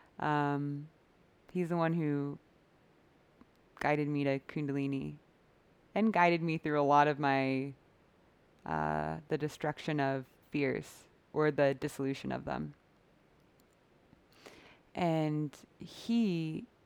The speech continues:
transmits a path of the clear light tantra, when two become one, <laughs> that that is when the third entity can emerge forth. And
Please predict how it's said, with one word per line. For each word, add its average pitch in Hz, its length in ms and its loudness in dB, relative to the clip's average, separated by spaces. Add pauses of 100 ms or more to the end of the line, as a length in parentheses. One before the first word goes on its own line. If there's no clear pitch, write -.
(280)
transmits 165 500 -2
a - 40 -6
path 143 340 -4
of 147 80 -8
the 139 80 -2
clear 143 280 -8
light 135 220 -4
tantra, 143 480 -6 (160)
when 143 300 -4
two 151 160 -6
become 143 320 -4
one, 131 360 -4 (380)
<laughs> - 1000 -14
that 151 160 -4
that 147 240 8
is 143 180 2
when 139 520 0
the 139 80 -4
third 143 220 0
entity 131 680 -4
can 147 140 -4
emerge 135 640 -4 (320)
forth. 85 240 -4 (1300)
And 143 600 -2